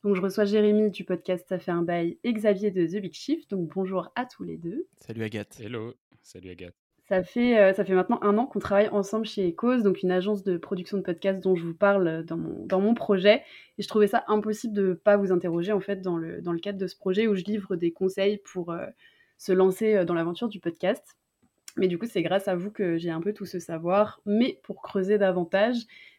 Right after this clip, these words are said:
Speaker 1: c'est un peu à vous de m'en parler maintenant. Donc, euh, merci à tous les deux de prendre, euh, le temps. Et, euh,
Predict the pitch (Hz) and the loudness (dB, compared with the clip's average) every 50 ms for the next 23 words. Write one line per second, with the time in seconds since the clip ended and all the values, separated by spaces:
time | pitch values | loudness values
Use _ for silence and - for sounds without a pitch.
0 | _ _ - - 208 190 180 190 247 226 202 202 226 233 226 226 214 214 208 196 | _ _ -2 2 2 2 2 2 2 2 2 6 6 8 8 8 8 6 6 6
1 | 196 220 233 214 208 196 - - 196 208 254 381 - - 185 185 180 170 180 175 | 6 4 4 2 0 0 0 2 2 2 2 0 -4 -4 0 0 0 0 0 -2
2 | 170 175 175 190 - - - - - - - - 202 202 - 175 190 196 190 - | -2 -2 -4 -4 -8 -12 -12 -12 -10 -10 -12 -12 -12 -12 -10 -10 -12 -12 -12 -14
3 | 175 - - - 208 214 214 185 185 175 - - - - 196 190 185 - _ - | -16 -18 -10 -6 -4 -4 -4 -4 -6 -8 -10 -12 -10 -6 -6 -6 -6 -6 _ -2
4 | 196 185 208 294 294 - _ _ _ _ - - _ _ _ _ _ _ _ - | 0 0 0 0 -4 -6 _ _ _ _ -20 -20 _ _ _ _ _ _ _ -2
5 | 175 196 190 190 190 180 175 170 175 170 175 170 170 175 180 180 - | 0 0 2 2 0 0 -2 -2 -4 -4 -4 -4 -6 -6 -8 -8 -10